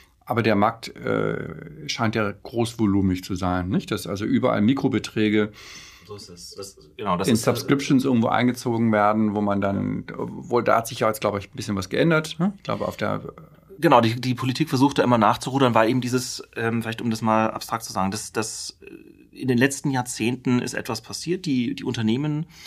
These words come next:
Speaker 2: wurden immer größer und haben immer mehr Direct-to-Consumer-Geschäft gemacht. Das bedeutet,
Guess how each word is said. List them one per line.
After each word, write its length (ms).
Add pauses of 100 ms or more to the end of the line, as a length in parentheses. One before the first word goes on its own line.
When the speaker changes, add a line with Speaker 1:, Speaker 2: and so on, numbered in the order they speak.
(300)
Speaker 2:
wurden 180
immer 200
größer 640
und 200
haben 100
immer 160
mehr 160
Direct-to-Consumer-Geschäft 1120
gemacht. 340
Das 140
bedeutet, 580